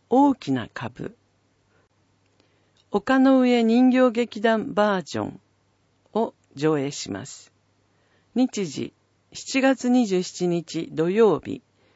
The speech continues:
午前十時四十分から十一時。場所、三階大会議室。対象、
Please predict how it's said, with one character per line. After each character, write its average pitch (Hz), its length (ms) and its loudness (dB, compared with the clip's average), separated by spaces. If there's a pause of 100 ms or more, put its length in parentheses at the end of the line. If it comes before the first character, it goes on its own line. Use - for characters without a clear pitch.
(220)
午 240 200 4
前 202 260 2
十 233 240 0
時 175 160 -4
四 214 220 2
十 233 160 -2
分 139 340 -4
か 104 140 -6
ら 101 160 -8
十 190 280 -2
一 196 280 -8
時。 - 240 -20 (800)
場 180 180 -2
所、 160 320 -2 (560)
三 254 360 2
階 240 360 0
大 226 280 -2
会 220 300 -2
議 202 160 -6
室。 - 400 -18 (920)
対 196 240 -2
象、 170 420 0